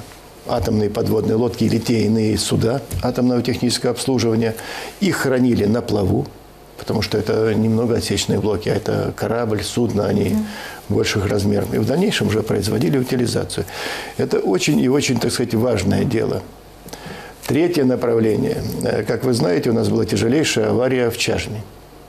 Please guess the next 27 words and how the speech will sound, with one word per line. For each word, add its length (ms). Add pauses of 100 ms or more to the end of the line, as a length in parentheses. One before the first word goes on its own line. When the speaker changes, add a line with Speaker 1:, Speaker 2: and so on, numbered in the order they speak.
(800)
Speaker 1:
Сегодня 440
принято 400
решение. 460
Вы 100
знаете, 340
что, 260
э, 320
на 120
огромной-огромной 800
территории, 680 (160)
значит, 340
э, 300
производилась 600
очистка 480
грунта, 500 (100)
Speaker 2:
Мгм. 300 (880)
Speaker 1:
других 420
элементов, 540
э, 320
где 160
было 240
радиационное 600
загрязнение. 680 (120)
И 100
мы 120
у 80
себя 380